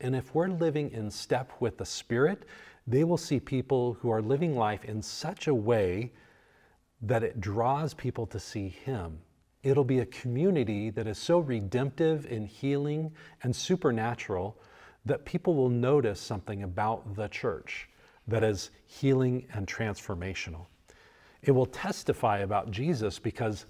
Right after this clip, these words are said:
nobody lives in community like the church is called to live in community. And so this is our desire. This is what we feel like we are called to. This is what we believe Scripture is calling us to.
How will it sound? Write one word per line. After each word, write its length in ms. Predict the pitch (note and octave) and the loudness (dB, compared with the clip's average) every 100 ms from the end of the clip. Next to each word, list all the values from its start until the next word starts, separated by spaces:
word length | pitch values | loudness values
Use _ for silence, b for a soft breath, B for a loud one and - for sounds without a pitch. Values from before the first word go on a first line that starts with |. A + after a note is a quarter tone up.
| - | -4
nobody 380 | F3+ D#4+ D3 G#2+ | 0 2 2 4
lives 480 | G#2+ G#2+ G2+ - - | 4 4 0 -8 -6
in 100 | A#2 | -6
community 560 | - A#2 A2+ A2 G#2 G2+ | -4 -2 0 0 -2 -2
like 200 | G2+ - | -2 -4
the 80 | - | -6
church 460 | - E3 D3+ - | -2 0 0 -2
is 100 | F#2 | -10
called 260 | - G2+ F2 | -4 -2 -2
to 80 | G2 | -4
live 200 | F#2 F2+ | -4 -4
in 100 | E2+ | -10
community. 520 | - F#2+ F#2 A2 C3+ B B B B B B B | -10 -8 -4 -4 -6 B B B B B B B
And 100 | A#2+ | 0
so 120 | D3 | 2
this 240 | B2+ D#3+ D#3+ | 6 4 4
is 160 | A2+ | 4
our 360 | B2+ A#2 A2+ A2 - | 8 8 8 4 -4
desire. 500 | G#2+ G2+ G2 F#2 E2+ | -2 0 2 2 0
This 200 | F#2 A#2 | -2 0
is 220 | C#3 G2 | 0 0
what 240 | A#2+ A2+ A2+ | 0 0 0
we 140 | A2+ | -2
feel 300 | A2 - B2 | -2 2 2
like 240 | A2+ G2+ F2+ | 4 0 -2
we 180 | A2 A2 | -2 0
are 240 | F#2+ F2+ - B B B - | 0 -2 -6 B B B -14
called 520 | - B2 B2+ C3 A2+ | 6 10 10 8 4
to. 200 | - B2 | 0 2
This 200 | A#2 A#2 | 2 0
is 80 | G2+ | 0
what 140 | A2 | 2
we 120 | A2+ | 2
believe 240 | G#2 G2+ F2+ | 0 -2 -4
Scripture 560 | - A#2+ - - G2 | 2 2 2 -2 -2
is 200 | G2+ G2+ | -2 -4
calling 500 | - - G#2 G#2 F2+ | -4 0 2 2 -2
us 260 | E2+ - - | -6 -10 -14
to. 260 | - E2+ | -10 -10